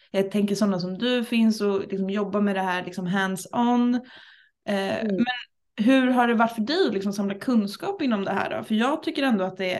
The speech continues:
Speaker 1: är, har varit ganska svårt att hitta information. Hur upplever
Speaker 2: Ja.
Speaker 1: du det? Och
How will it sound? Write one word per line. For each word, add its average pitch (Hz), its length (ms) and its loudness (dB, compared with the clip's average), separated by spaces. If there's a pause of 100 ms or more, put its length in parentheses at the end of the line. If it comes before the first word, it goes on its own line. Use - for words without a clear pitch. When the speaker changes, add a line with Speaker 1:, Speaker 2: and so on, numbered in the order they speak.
Speaker 1:
är, 196 440 -2 (720)
har 214 120 0
varit 208 140 0
ganska 208 220 2
svårt 294 420 0
att 202 80 -2
hitta - 340 -8
information. 220 720 0 (460)
Hur 262 160 4
upplever 247 320 2
Speaker 2:
Ja. - 300 2 (100)
Speaker 1:
du 196 80 -2
det? 202 60 0
Och 196 140 -2